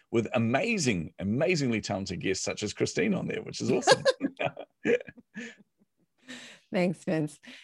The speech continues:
Speaker 2: And also just another appeal, because I need your help. You know, I'm trying to get to fifty countries. I'm not, I would like to personally go to fifty countries, but I want the podcast to be in fifty countries by the end of the year. We're up to twenty-six. So that
Speaker 1: Oh.
Speaker 2: means it's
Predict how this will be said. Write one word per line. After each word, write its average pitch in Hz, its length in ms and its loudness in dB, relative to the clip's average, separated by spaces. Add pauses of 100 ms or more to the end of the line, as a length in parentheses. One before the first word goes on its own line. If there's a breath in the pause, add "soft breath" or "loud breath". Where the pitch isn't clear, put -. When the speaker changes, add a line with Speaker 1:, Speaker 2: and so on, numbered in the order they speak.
(160 loud breath)
Speaker 2:
And 190 120 4
also 196 540 6 (320)
just 202 240 4
another 202 380 6
appeal, 190 640 6
because 185 320 -2
I 151 100 4
need 180 220 2
your 208 100 2
help. 180 260 0
You 170 100 2
know, 165 100 2
I'm 165 160 2
trying 160 220 0
to 160 40 2
get 165 200 -2
to 156 80 -4
fifty 202 420 0
countries. 151 720 -2
I'm 160 140 -4
not, 160 180 2 (240)
I 156 100 6
would 165 140 4
like 185 200 2
to 160 60 0
personally 180 420 0
go 135 140 0
to 139 60 0
fifty 135 280 -4
countries, 139 360 -2
but 151 100 4
I 151 80 4
want 165 200 0
the 156 80 0
podcast 160 800 0 (420 soft breath)
to 185 80 2
be 165 160 6
in 160 100 6
fifty 190 320 2
countries 180 420 0
by 165 160 4
the 156 120 2
end 156 180 2
of 151 60 2
the 156 80 0
year. 160 320 4 (300 loud breath)
We're 170 120 2
up 214 200 4
to 214 100 0
twenty-six. - 1120 0 (400 soft breath)
So - 280 2
that 185 260 6
Speaker 1:
Oh. - 20 -2
Speaker 2:
means 175 320 2
it's 156 140 -6